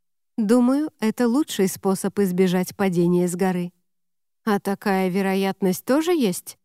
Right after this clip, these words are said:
спросил Нивен, на шаг отступив от края. Цукуйоми пожал плечами. «Вероятностей много, но наши шансы значительно увеличатся, если...»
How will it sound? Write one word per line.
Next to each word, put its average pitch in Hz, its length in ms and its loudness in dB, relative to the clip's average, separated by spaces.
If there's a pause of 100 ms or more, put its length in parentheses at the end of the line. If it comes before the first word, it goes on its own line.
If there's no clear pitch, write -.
(240)
спросил 190 540 -2
Нивен, 196 400 0 (260)
на 208 160 2
шаг 240 280 -6
отступив 226 520 -4
от 247 140 -4
края. 165 440 -6 (880)
Цукуйоми 180 680 0
пожал 185 420 -4
плечами. 170 680 -6 (720)
«Вероятностей 190 1000 2
много, 208 580 2 (500)
но 247 160 4
наши 233 400 2
шансы 220 480 0
значительно 185 720 2
увеличатся, 180 720 0
если...» 180 580 0